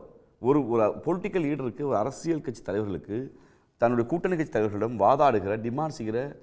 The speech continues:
அந்த தன்மை இருக்கணும். ஏன்னா தன் மடியில கணம் இல்லாட்டா சவால் விடலாம். எடப்பாடி மடியில தான் இ டி, இன்கம் டேக்ஸ்னு ஆயிரத்தெட்டு, ஆயிரத்தெட்டு கொடநாடு பல கத்திகள் தொங்கிக்கிருக்கு. அப்ப எப்படியாவது அமித்ஷா காப்பாத்துவார் என்ற சுயநலத்தை தவிர அவருக்கு எந்த நலமும் இல்லை.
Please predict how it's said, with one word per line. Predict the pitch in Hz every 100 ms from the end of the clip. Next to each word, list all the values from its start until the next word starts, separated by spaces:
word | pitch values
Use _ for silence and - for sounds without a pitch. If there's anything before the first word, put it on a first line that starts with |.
| _ -
அந்த | 110
தன்மை | 147 175 208
இருக்கணும். | 131 90 - - -
ஏன்னா | 113 156
தன் | - 160 151
மடியில | 165 185
கணம் | 160 147 143
இல்லாட்டா | 127 151 139 117 95 - - -
சவால் | - 120 139
விடலாம். | 117 92 -
எடப்பாடி | - 147 170 170 151
மடியில | 127 127 131
தான் | 139
இ | 123 127
டி, | 123 127
இன்கம் | 117 123 110
டேக்ஸ்னு | 104 117 110
ஆயிரத்தெட்டு, | 107 117 117 104 98 - -
ஆயிரத்தெட்டு | 107 117 117 92 98 95 87 87 90 90 90 - _
கொடநாடு | 110 120 123 120
பல | 117 104
கத்திகள் | 95 139 123
தொங்கிக்கிருக்கு. | 101 101 95 76 -
அப்ப | -
எப்படியாவது | 113 98 - 175 170 170 185 180
அமித்ஷா | 135 147 151
காப்பாத்துவார் | 131 123 139 120 127
என்ற | 117 107
சுயநலத்தை | 120 131 135 110
தவிர | 107 120
அவருக்கு | 113 95
எந்த | 95 104
நலமும் | 110 117
இல்லை. | 78 73